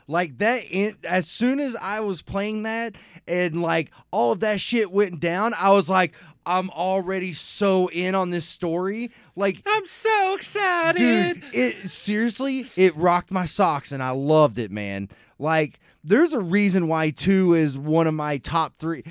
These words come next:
Speaker 1: not even top five, but top three video games
Speaker 2: Oh,
Speaker 1: of all
Speaker 2: wow.
Speaker 1: time.
Speaker 2: I cannot make that, mainly because I don't remember a lot of the games I've played. <laughs> It's, uh, yeah, things that would be on that list I can't remember right now.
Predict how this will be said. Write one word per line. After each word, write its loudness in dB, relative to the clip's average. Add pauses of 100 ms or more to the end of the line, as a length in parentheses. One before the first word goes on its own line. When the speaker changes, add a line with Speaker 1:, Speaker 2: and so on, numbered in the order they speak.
(140)
Speaker 1:
not -2
even -2
top 2
five, 0
but -4
top -2
three -2
video 0
games -6
Speaker 2:
Oh, -4
Speaker 1:
of -8
all -2
Speaker 2:
wow. -10
Speaker 1:
time. -8 (120)
Speaker 2:
I -6
cannot -12
make -12
that, -10 (680)
mainly -6
because -6
I -6
don't -4
remember -8
a -4
lot -4
of -12
the -18
games -10
I've -12
played. -12 (500)
<laughs> 0 (640)
It's, -6 (120)
uh, -2
yeah, 0
things -8
that -6
would -12
be -4
on -4
that -10
list -6
I -10
can't -14
remember -12
right -10
now. -18